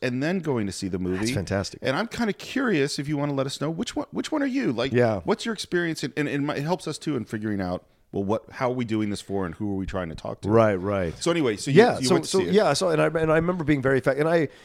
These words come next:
Speaker 2: became a massive Gene Hackman fan, you know, from that movie, I believe, and then seeing subsequently Poseidon Adventure and all these other films that he was in that I really enjoyed. And I've, I will always champion Gene Hackman. I think he's one of my favorite actors,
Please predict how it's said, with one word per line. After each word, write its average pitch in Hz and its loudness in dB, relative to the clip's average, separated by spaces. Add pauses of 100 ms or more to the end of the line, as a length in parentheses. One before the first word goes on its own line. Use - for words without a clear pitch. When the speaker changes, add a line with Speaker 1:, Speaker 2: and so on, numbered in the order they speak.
(200)
Speaker 2:
became 156 4
a - 0
massive 131 0
Gene 117 -4
Hackman 98 -4
fan, 98 -2 (240)
you 120 2
know, 107 2
from 139 2
that 113 0
movie, 104 -2
I 90 0
believe, 98 -6
and 95 -4
then 98 -6
seeing 104 -2
subsequently 101 -4
Poseidon 101 -2
Adventure 101 -2
and 95 -10
all 104 -6
these 101 -4
other 98 -2
films 107 -4
that 92 -6
he 101 -4
was 95 -6
in 120 0 (260)
that 107 -4
I - 2
really 131 2
enjoyed. 127 0
And 139 0
I've, 135 -4
I 143 4
will 143 -2
always 151 2
champion 107 -4
Gene 92 -10
Hackman. 92 -4
I 117 -2
think 113 -2
he's 107 -6
one 107 -8
of 101 -4
my 95 -8
favorite 95 0
actors, 90 -2